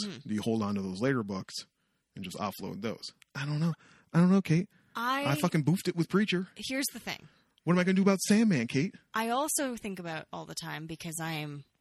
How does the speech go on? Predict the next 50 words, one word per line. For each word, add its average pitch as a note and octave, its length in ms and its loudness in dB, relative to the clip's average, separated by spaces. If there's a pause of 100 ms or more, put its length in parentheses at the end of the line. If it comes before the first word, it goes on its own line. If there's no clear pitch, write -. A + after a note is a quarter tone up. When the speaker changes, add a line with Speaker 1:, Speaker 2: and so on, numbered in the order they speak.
(140)
Speaker 1:
weird F3+ 400 -4
and D#3 160 -10
creepy, E3 640 -10 (520)
how A#3+ 220 -4
quickly B3+ 600 -10
it - 80 -12
takes F#3+ 240 -8
for F#3 100 -12
someone E3 320 -8
to C#3 100 -14
die, - 520 -10 (420)
which - 220 -2
Speaker 2:
Oh - 20 -4
Speaker 1:
is F3+ 140 -2
Speaker 2:
my F3+ 80 -6
Speaker 1:
not G3+ 320 2
Speaker 2:
God. F3+ 140 -2
Speaker 1:
<laughs> A#3 140 4
that G#3 220 2
long. A3+ 580 0
Speaker 2:
Oh - 140 -6
my - 180 -4 (120)
God. A#2 400 2
Speaker 1:
And G#3+ 100 -2
you A4 220 -10
could - 80 -20
be G4+ 160 -6
dead F#4+ 340 -2 (340)
in F4+ 140 -8
a G4 40 -4
year. F#4 200 0
You F#4+ 120 -2
could F4 100 -14
be F4 100 -6
dead D4+ 480 -2
in C#4+ 340 -8 (440)
ten D#4 280 -4
years. D4 220 -4
You C#4 80 -8
could B3+ 100 -14
be C#4 80 -6
dead C#4+ 300 -2
in C4+ 160 -6
thirty C#4 240 -6
years. C4 300 -6
You A#3 80 -10
could B3+ 100 -8
be B3+ 80 -6
dead A#3+ 220 -4
tomorrow. - 560 -10